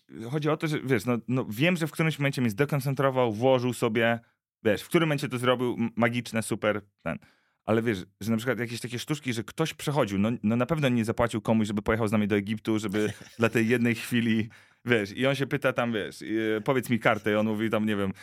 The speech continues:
Speaker 1: „Karo czwórka”, i kurde, jest karo czwórka, i mam takie, no, no czy on, czy jest możliwe, że on gadał z tymi ludźmi,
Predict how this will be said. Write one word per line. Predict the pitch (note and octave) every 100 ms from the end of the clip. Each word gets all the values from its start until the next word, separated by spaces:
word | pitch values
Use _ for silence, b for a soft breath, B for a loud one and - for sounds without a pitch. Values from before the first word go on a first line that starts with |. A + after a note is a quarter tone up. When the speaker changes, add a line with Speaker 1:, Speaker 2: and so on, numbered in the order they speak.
| B B -
Speaker 1:
„Karo | - D3 B2+ G#2
czwórka”, | - - D#3 B2 C3 C#3 -
i | C3 B2
kurde, | D3+ C3 B2
jest | A#2+
karo | C#3+ B2+
czwórka, | A2+ - C#3+ E3+
i | D#3+
mam | D#3
takie, | D#3+ D#3+
no, | D#3
no | C3+ C#3+
czy | E3
on, | F3+ D#3+ A#2 - -
czy | D#3 -
jest | C3 D#3+
możliwe, | D#3 D3 D3
że | C#3
on | B2+
gadał | C3 C3 C3
z |
tymi | C3 B2
ludźmi, | B2 A2 A#2